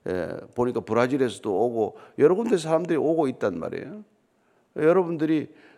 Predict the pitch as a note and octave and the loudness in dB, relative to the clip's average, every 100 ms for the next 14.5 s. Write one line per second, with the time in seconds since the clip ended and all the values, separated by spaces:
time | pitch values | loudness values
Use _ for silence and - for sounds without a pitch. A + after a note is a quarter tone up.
0 | _ C#3 C#3 C#3 C3 B2+ E3+ F3 C#3 C#3+ | _ -2 0 0 -2 -2 0 2 4 4
1 | B2+ C#3 C#3 F3+ D#3 B2 B2+ B2 G2 F#2+ | 2 -2 -2 -2 -2 -2 -2 -2 -4 -8
2 | G2 G2+ A2+ C3 A#2+ A2+ A#2 F#2 - - | -4 -2 0 2 0 2 2 2 0 -2
3 | - F#2+ G2 - G2 G2+ A2 A#2 F#2+ - | -4 -6 -6 -6 0 2 2 2 0 -4
4 | - _ _ _ - B2 C3 C#3+ B2 A2+ | -20 _ _ _ -12 -2 0 0 -2 -2
5 | D3+ C#3+ A2+ B2 A#2+ G2+ G#2+ A2+ G#2+ G#2+ | 0 2 2 2 0 -4 -6 -4 -6 -8
6 | - - A2 G2+ F2 - - - - - | -8 -6 -4 -2 -2 -2 -6 -8 -10 -14
7 | - - _ B2 G#2+ G#2+ G#2 F2+ G#2 G2+ | -20 -20 _ -14 -2 -2 0 -2 -2 -2
8 | G2 E2+ - _ _ - - A2+ C3+ E3 | -4 -4 -12 _ _ -20 -6 -2 2 4
9 | F3 D3+ B2+ D3+ F3+ E3 F2+ E2+ - _ | 6 6 4 0 2 2 0 -8 -20 _
10 | _ _ _ - F3+ G#3+ A#3 F#3 B2 - | _ _ _ 2 6 8 8 8 6 0
11 | A2 D2+ - - _ _ _ _ - C4 | -4 -4 -10 -20 _ _ _ _ 0 2
12 | B3+ B3 - A#3+ B3+ C#4+ C4 G3+ G#3 - | 4 2 2 4 4 4 4 2 0 0
13 | - D3+ D#3+ E3 C#3 D3 E3 A2 G2 B2 | 0 2 2 2 2 2 0 0 0 -4
14 | A#2 G2+ G2 G#2+ G3+ | -4 -6 -4 -6 -12